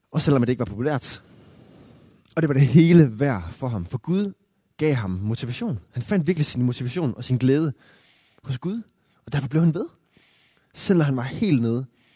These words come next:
så kom han op igen. Så hvad kan vi lære af Jeremias og hans historie?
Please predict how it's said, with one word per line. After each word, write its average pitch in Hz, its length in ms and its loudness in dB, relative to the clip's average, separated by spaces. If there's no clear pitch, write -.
så - 140 -18
kom 127 140 -4
han 127 100 -2
op 123 100 -4
igen. 113 300 -6
Så - 140 -2
hvad 208 100 2
kan 175 120 8
vi 202 80 10
lære 139 460 8
af 117 500 -4
Jeremias 131 560 2
og 117 80 -6
hans 117 160 -2
historie? 107 380 -4